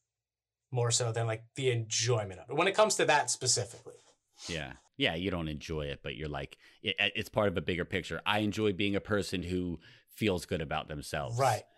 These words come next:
Speaker 2: And, and if part of that is fucking squats,
Speaker 1: Yeah,
Speaker 2: then
Speaker 1: and it's,
Speaker 2: it's
Speaker 1: and then burpees for days, it's gonna suck.
Speaker 2: Right.
Speaker 1: But guess what? You're like, "Dude,
Speaker 2: Fucking
Speaker 1: you're gonna feel great." You're gonna
Speaker 2: burpees.
Speaker 1: feel great afterwards. You're gonna be like, "Oh, this was awesome. I feel a lot better now."
Speaker 2: Absolutely. I, I was thinking about,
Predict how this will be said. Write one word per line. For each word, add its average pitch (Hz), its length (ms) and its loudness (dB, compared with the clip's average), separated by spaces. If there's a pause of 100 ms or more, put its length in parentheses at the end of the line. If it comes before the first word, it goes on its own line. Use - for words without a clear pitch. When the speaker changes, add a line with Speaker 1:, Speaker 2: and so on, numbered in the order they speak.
(140)
Speaker 2:
And, 95 240 0
and 92 180 -2
if 92 240 -4
part 92 220 0
of 85 60 -2
that 82 200 0
is 80 320 -6 (200)
fucking 80 240 -6
squats, 80 580 -4 (220)
Speaker 1:
Yeah, 185 140 2
Speaker 2:
then 76 200 -4 (100)
Speaker 1:
and 127 100 -2
it's, 160 140 0
Speaker 2:
it's 147 80 -4
Speaker 1:
and 139 140 -4 (340)
then 139 280 -4
burpees 156 360 2
for 180 100 -8
days, 170 300 -4
it's - 200 0
gonna 156 160 0
suck. 135 340 4
Speaker 2:
Right. - 100 -10
Speaker 1:
But 110 120 -4
guess 123 220 -2
what? 123 280 -2
You're 104 140 -6
like, 104 200 -8
"Dude, 104 300 -8 (560)
Speaker 2:
Fucking 80 260 -8
Speaker 1:
you're 135 120 -2
gonna 135 120 -4
feel 143 120 2
great." 135 220 2
You're 113 100 -4
gonna 143 120 2
Speaker 2:
burpees. - 60 -4
Speaker 1:
feel 156 100 4
great 147 280 4
afterwards. 110 480 0
You're 110 80 -4
gonna 113 160 -4
be 113 60 -6
like, 104 100 -2
"Oh, 95 60 -4
this 101 100 -6
was 104 120 -6
awesome. 95 320 -8 (140)
I 117 60 -8
feel 117 160 -6
a - 20 -4
lot 98 180 -4
better 87 200 -8
now." 82 160 -16 (400)
Speaker 2:
Absolutely. 80 720 -6 (320)
I, 92 260 0
I 92 120 -2
was 92 200 -4
thinking 95 300 -6
about, 80 360 -2